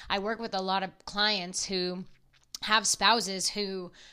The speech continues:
do not support or believe in something that they feel compelled to do, and it literally can,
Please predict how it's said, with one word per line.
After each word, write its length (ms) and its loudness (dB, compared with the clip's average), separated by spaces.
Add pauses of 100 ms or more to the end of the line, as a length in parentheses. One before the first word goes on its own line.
(160)
do 160 -2
not 260 2
support 480 -2
or 120 0
believe 760 0
in 260 -6
something 340 -4
that 160 -6
they 100 0
feel 220 -6
compelled 400 -4
to 80 -6
do, 180 -4
and 180 -4
it 80 -8
literally 560 -2
can, 360 -6